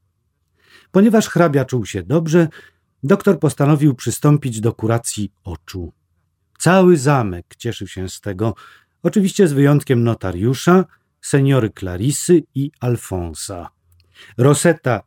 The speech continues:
Emi, Sternał i porucznik odbywali codzienne spacery po parku. Zaczynały się zwykle w czwórkę, kończyły w parach. Gdy hrabia rozkoszował się na werandzie orzeźwiającym powietrzem,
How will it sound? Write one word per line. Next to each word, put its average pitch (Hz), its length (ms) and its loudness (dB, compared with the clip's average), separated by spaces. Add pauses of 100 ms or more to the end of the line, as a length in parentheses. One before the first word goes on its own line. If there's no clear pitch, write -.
(100)
Emi, 110 380 -2
Sternał 98 800 -4
i 101 100 -12
porucznik 147 720 0 (480)
odbywali 160 500 2
codzienne 127 640 2
spacery 104 540 -6
po 92 140 -12
parku. 90 640 -14 (760)
Zaczynały 185 480 4
się 202 160 4
zwykle 196 320 2
w - 100 -6
czwórkę, 123 540 0
kończyły 120 480 0
w - 140 -10
parach. 85 720 -8 (920)
Gdy 117 300 2
hrabia 170 360 2
rozkoszował 135 720 0
się 117 200 -2
na 113 160 -2
werandzie 117 440 0
orzeźwiającym 110 680 -2
powietrzem, 117 640 -2